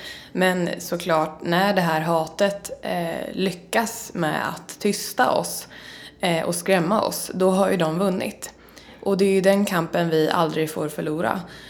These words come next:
Utan det är den kampen vi alltid måste ta, att kärleken övervinner allting. Eh, och ingen vill ha, jag tror ingen vill ha ett samhälle där vi är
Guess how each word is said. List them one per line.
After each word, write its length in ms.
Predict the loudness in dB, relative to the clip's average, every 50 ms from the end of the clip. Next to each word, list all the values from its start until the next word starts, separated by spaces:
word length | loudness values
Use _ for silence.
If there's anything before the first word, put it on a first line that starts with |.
| -20 -6 -2
Utan 420 | -2 0 2 0 0 0 -2 -4 -4 -2
det 80 | 0
är 60 | 0 2
den 200 | 2 0 0 0
kampen 320 | 0 -2 -2 -2 -2 0
vi 120 | 2 2
alltid 280 | 2 2 0 -2 -4 -4
måste 240 | -4 -6 -6 -10 -6
ta, 220 | 0 2 4 4
att 420 | 4 4 4 2 0 0 -4 -10 -8
kärleken 600 | -4 0 0 2 2 0 0 0 0 0 2 2
övervinner 500 | 4 4 4 4 4 2 0 -2 -2 -2
allting. 680 | -2 0 -2 -2 -2 -2 -2 -2 -2 -2 -4 -6 -6 -8 -12 -16 -18 -18 -10 -4
Eh, 280 | -2 0 0 0 0 0
och 220 | 0 -2 -2 -2 -4 -2
ingen 380 | 0 0 2 2 2 2 2
vill 140 | 2 4 4
ha, 220 | 4 2 2 0 -2 -4 0
jag 180 | 2 2 4 4
tror 140 | 4 4 6
ingen 260 | 6 6 6 6 6
vill 100 | 6 6
ha 120 | 6 6
ett 100 | 4 4
samhälle 460 | 2 0 -2 -2 -2 -4 -2 -2 -2
där 480 | 0 0 0 0 0 0 -2 -2 -4 -4 -2
vi 120 | 0 0
är 420 | 2 2 2 2 2 2 0 -4